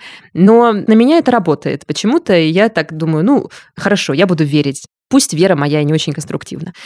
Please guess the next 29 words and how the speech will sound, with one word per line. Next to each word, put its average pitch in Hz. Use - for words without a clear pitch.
Ну, 285
короче, 294
меня, 247
в 277
общем, 220
поддерживает, 202
э, 160
насколько 175
это 170
возможно, 180
погода 185
хорошая. 135
Иногда 165
идешь 196
по 202
улице, 151
как 143
бы 151
с -
работы, 247
где 175
ты 175
думскроллил, 165
домой, 185
где 226
ты 214
тоже 202
будешь 180
думскроллить, 196